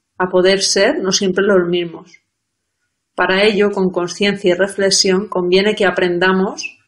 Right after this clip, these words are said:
qué nos llevó a ello, cómo analizamos la situación en ese momento,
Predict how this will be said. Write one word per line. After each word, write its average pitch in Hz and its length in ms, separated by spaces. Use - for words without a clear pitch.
qué 208 140
nos 208 220
llevó 185 340
a 170 140
ello, 180 340
cómo 202 260
analizamos 190 680
la 170 140
situación 180 560
en 175 140
ese 185 180
momento, 170 680